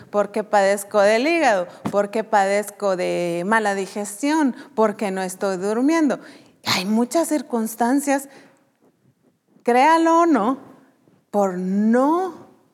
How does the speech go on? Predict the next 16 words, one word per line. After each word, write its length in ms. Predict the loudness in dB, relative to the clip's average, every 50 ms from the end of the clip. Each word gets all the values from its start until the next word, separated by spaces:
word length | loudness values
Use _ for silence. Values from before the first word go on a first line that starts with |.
| _ _ _
tener 420 | -4 -2 0 0 2 2 2 2
esos 420 | 0 -2 -2 -4 -6 -6 -6 -8 -12
frutos 600 | -8 -4 -2 0 0 -2 -2 -4 -4 -4 -2 0
del 200 | 0 0 0 -2
Espíritu 920 | -4 -8 -10 -14 -10 _ -6 -4 -4 -4 -6 -6 -10 -12 -12 -12 -12 -14 -18 -20 -20 -10 _
actuando 680 | -4 -4 -4 -6 -10 -6 -2 0 0 2 2 2 2 2
en 140 | 2 0 0
nuestra 540 | -2 -4 -6 -8 -10 -8 -4 -4 -4 -4
vida 400 | -2 -4 -4 -2 0 0 -2 -2 -4 -12 -20 -20 _ _
que 160 | -8 -6 -6 -6
vienen 560 | -4 -2 0 2 2 2 2 2 2 0 0
y 60 | 0
afectan 1000 | -2 -4 -6 -8 -4 -2 -2 -2 -2 -8 -12 -10 -10 -10 -8 -10 -14 -16 -18 _ _ _ _ _ _ _ _ _
todo 460 | 0 0 2 2 0 0 -2 -2 -2
nuestro 520 | -2 -4 -6 -6 -8 -8 -10 -10 -10 -10 -8
ser. 460 | -4 -4 -4 -4 -4 -6 -14 -20